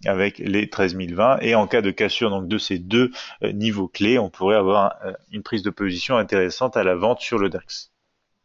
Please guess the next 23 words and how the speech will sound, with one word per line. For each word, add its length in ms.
Vous 120
voyez 260
bien, 220
pour 120
l'instant, 340
les 160
marchés 300
américains 500
rejettent 480
les 100
niveaux 320
de 120
résistance 720
les 160
plus 160
proches. 260
Donc 160
ici, 220
les 120
vingt-six 320
mille 140
cent 180
cinquante. 580